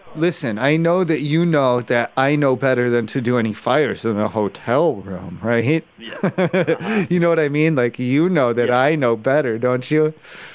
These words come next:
Speaker 1: Do you know what I mean? Like, I would,
Speaker 2: Uh-huh.
Speaker 1: I would never do that, would I? No, I wouldn't. The
Speaker 2: But
Speaker 1: answer is no.
Speaker 2: but in the
Speaker 1: The answer is,
Speaker 2: just
Speaker 1: sir.
Speaker 2: put it
Speaker 1: The
Speaker 2: in the
Speaker 1: answer is no. The answer is no. I would burn the Bible in the parking lot. I'll burn it out there.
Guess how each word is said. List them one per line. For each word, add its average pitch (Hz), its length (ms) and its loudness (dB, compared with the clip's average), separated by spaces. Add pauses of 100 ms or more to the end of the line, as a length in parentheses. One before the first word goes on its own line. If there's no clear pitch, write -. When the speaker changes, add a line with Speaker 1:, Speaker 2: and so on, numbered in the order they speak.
(140)
Speaker 1:
Do 156 60 0
you 160 40 2
know 156 60 4
what 143 100 2
I 135 80 4
mean? 143 340 2 (300)
Like, 123 180 2
I 165 120 4
would, 127 240 0
Speaker 2:
Uh-huh. - 180 -2
Speaker 1:
I 190 180 4
would 107 380 -2
never 117 580 0
do 101 280 -6
that, 117 420 -4
would 127 160 0
I? 151 260 0 (960)
No, 180 360 0
I 139 100 2
wouldn't. 143 320 0
The 143 60 0
Speaker 2:
But 160 100 2
Speaker 1:
answer 185 260 0
is 165 160 0
no. 160 180 2
Speaker 2:
but 175 120 -4
in 180 140 -12
the 190 60 0
Speaker 1:
The 190 120 2
answer 214 240 0
is, 220 100 0
Speaker 2:
just - 60 -8
Speaker 1:
sir. 214 200 0
Speaker 2:
put 196 100 -12
it 196 60 -12
Speaker 1:
The 220 100 2
Speaker 2:
in 233 60 2
the 240 40 2
Speaker 1:
answer 240 220 0
is 208 180 0
no. 208 340 0 (260)
The 180 140 2
answer 185 200 0
is 180 160 0
no. 180 260 2
I 156 60 2
would 156 160 2
burn 170 200 0
the 165 80 0
Bible 165 340 2
in 156 60 0
the 151 60 0
parking 135 360 -2
lot. 92 260 -6
I'll 113 140 0
burn 135 240 0
it 131 100 0
out 123 160 0
there. - 260 -10